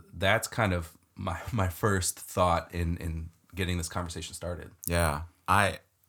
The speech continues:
Speaker 2: I appreciate that. Um, and I definitely also had sort of lots of feelings throughout it.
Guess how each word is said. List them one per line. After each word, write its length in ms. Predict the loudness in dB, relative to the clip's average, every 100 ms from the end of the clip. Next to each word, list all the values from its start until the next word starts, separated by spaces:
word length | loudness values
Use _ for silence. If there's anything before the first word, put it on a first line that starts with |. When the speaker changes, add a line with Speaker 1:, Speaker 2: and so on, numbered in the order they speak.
| -6
Speaker 2:
I 100 | -4
appreciate 540 | -2 0 0 2 0 2
that. 280 | 0 0 -4 -12 -20 -4
Um, 400 | 2 6 6 4 2
and 80 | 4
I 120 | 6
definitely 320 | 6 4 2 0
also 260 | 2 2
had 260 | 2 0 0
sort 160 | -2
of 140 | -2 0
lots 240 | 0 0
of 80 | -2
feelings 340 | -2 -2 -2 -2
throughout 360 | 0 2 2
it. 180 | 0